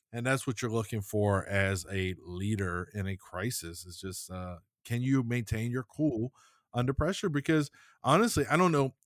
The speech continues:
I've been in situations where you kinda lose your cool,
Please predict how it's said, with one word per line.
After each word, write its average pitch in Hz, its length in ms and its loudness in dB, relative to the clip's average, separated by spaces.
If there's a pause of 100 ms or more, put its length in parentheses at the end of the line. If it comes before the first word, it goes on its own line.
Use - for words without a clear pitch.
(140)
I've 165 180 8
been 180 140 8
in 170 60 6
situations 170 600 4
where 135 120 4
you 127 140 4
kinda 135 220 4
lose 127 240 6
your 117 60 -4
cool, 139 360 6